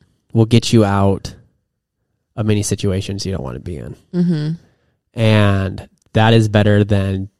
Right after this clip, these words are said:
Speaker 1: you being put in a situation where Paisley, like she said, she's, like, shocked and she didn't know what to do.
Speaker 2: Mm-hmm.
Speaker 1: So if you just say no at the beginning, and it might come off rude, this and that, but no never hurt anyone.
Speaker 2: No.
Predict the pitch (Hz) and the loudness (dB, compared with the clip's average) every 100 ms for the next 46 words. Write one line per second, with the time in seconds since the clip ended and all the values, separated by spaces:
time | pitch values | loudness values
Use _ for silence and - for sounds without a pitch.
0 | _ 104 107 110 104 107 101 101 107 104 | _ 0 4 6 4 2 2 0 2 2
1 | 101 107 - 101 98 104 107 98 95 92 | 2 -2 0 0 0 0 0 0 0 -4
2 | - 104 104 104 104 95 87 104 101 95 | -4 -4 -2 -2 -2 -4 -6 -8 -6 -6
3 | 101 104 90 82 - 95 82 87 - - | -6 -8 -8 -10 -6 -4 -4 -6 -12 -18
4 | _ _ _ 117 - 98 98 95 95 95 | _ _ _ -14 -8 -6 -6 -6 -6 -4
5 | 101 95 95 110 120 - 165 170 156 151 | -4 -4 -2 -2 -4 -4 -2 0 -2 -4
6 | 160 - _ - 104 98 - - 107 104 | -6 -10 _ 0 2 2 -2 -8 -4 -2
7 | 101 - 104 95 90 - _ _ _ _ | -2 0 -2 -2 -6 -10 _ _ _ _
8 | _ _ _ 120 117 110 107 104 101 104 | _ _ _ 2 4 4 0 2 2 2
9 | 123 135 - 123 113 110 107 - 107 101 | 2 -2 -4 0 2 2 0 0 2 2
10 | 104 101 101 101 98 101 - 98 98 104 | 0 2 2 2 0 -2 0 -2 -2 -4
11 | 117 - _ _ _ _ _ _ _ _ | -6 -12 _ _ _ _ _ _ _ _
12 | _ 101 98 - 117 113 113 107 98 95 | _ -2 -2 -4 0 4 6 4 2 -2
13 | - 107 101 95 95 92 92 95 90 135 | -4 -2 -2 -2 -4 -4 -6 -8 -10 -12
14 | - 190 165 117 | -12 -4 -2 -2